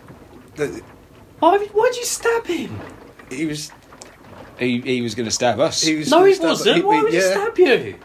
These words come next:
Speaker 1: He was a pirate.
Speaker 2: Are you part of the show?
Speaker 3: What show?
Speaker 1: What show? What do you mean?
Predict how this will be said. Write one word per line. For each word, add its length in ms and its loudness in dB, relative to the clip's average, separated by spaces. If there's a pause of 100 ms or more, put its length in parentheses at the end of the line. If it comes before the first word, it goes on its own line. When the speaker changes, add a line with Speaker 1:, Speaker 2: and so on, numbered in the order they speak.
Speaker 1:
He 60 0
was 140 -4
a 40 -6
pirate. 460 0
Speaker 2:
Are 40 2
you 80 4
part 180 4
of 60 -6
the 60 -8
show? 380 0 (480)
Speaker 3:
What 160 -4
show? 260 -4
Speaker 1:
What 120 -4
show? 400 -4
What 1120 -20
do 60 -10
you 80 -4
mean? 180 -6